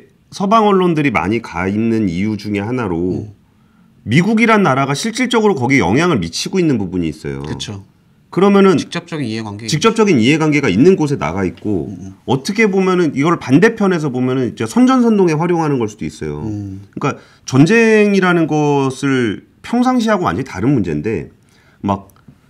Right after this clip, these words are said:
Speaker 1: 진짜 저는 그 사건, 그 되게 유명한 네이처 사진, 뭐 네이처가 아니고 뭐야, 그 유명한 퓰리처상.
Speaker 2: 맞아. 예, 예.
Speaker 1: 진짜 이렇게 딱 어떤 군인이 그 머리에 총탄을 맞은 것 같이 이렇게 퍽 하는 그런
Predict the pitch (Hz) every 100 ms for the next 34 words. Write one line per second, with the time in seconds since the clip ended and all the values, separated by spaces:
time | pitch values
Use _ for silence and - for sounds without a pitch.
0 | _ - 113 143 - - 120 143 - -
1 | 135 156 - 156 - - 113 107 - 104
2 | 80 101 147 147 131 98 - 87 107 120
3 | 151 135 120 110 147 143 135 - - 87
4 | 82 87 98 98 90 131 71 92 107 71
5 | 69 69 _ _ 80 90 95 87 80 -
6 | _ _ _ 190 190 190 151 110 135 139
7 | 131 123 120 110 98 - _ - 123 139
8 | 107 104 - _ _ - 117 - _ _
9 | _ _ _ _ - 131 - 135 151 147
10 | 143 135 156 214 214 _ _ - 113 190
11 | 143 156 151 - 196 196 165 131 117 120
12 | 101 95 - - - - - - 143 98
13 | 101 90 80